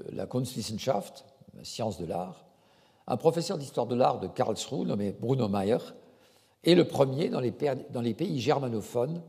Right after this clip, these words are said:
semble-t-il, à utiliser des plaques lumineuses. Euh, au même moment, une, euh, entreprise fabrique des, euh, glaces photogrammes, comme on disait, des photogrammes en verre, a déjà un catalogue de près de quatre mille plaques,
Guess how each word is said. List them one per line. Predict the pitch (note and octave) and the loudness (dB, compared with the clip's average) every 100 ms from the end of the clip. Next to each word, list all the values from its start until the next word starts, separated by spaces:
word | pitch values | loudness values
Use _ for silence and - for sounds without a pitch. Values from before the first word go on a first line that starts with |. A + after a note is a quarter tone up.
| - - _ _ | -18 -20 _ _
semble-t-il, | - B2 A2 G#2+ - E3 - | 0 2 4 0 0 0 0
à | |
utiliser | B2 A2 G#2 G2+ | 0 -2 -4 -2
des | C#3 | -4
plaques | G2+ B2 - | -2 -2 -2
lumineuses. | F#2+ F#2 D#2 B1+ - - _ _ _ _ _ _ _ _ _ _ - | -6 -6 -8 -12 -16 -20 _ _ _ _ _ _ _ _ _ _ 2
Euh, | B2 - | 4 6
au | - | 4
même | B2 F#2+ | 0 2
moment, | - C3 F#3 G#3+ - | 2 4 4 4 2
une, | C3 A#2 | -2 0
euh, | A2+ G#2+ G2+ - - - _ - | 2 2 0 -4 -14 -20 _ -6
entreprise | A#2 A2+ - A3+ E3 | -4 -4 -4 -2 0
fabrique | C3+ A#2 C#3 A#2 - - - _ - | 2 4 2 -2 -10 -20 -20 _ -4
des, | F2+ B2 A#2 - - - | 4 4 4 0 -8 -8
euh, | - G2+ A2+ | -8 -6 -2
glaces | A2 B2 B2 | 2 2 2
photogrammes, | - G#2 A2+ F#2 G2 C3 G3 G3 | -2 -4 -2 -2 0 0 0 -2
comme | - | -8
on | - | -8
disait, | - E3 G2+ - | -8 -6 -4 -4
des | - - E2+ | -6 -12 -14
photogrammes | - - F#2+ F#2+ E2 | -12 -6 -4 -4 -6
en | |
verre, | E2+ A#2+ A2+ - - - - - - _ - | -2 0 0 -2 -10 -20 -20 -20 -20 _ 2
a | - | 4
déjà | C#3+ C3+ F#3+ G3+ | 6 8 8 6
un | |
catalogue | C3 A#2+ B2 D3 - | 6 6 6 6 4
de | - | -2
près | - - C#3+ | -2 2 4
de | G#2 | 2
quatre | - - F3+ F3+ | -2 2 2 4
mille | D#3 B2+ | 0 0
plaques, | - A#2+ C3+ - | 4 4 4 -2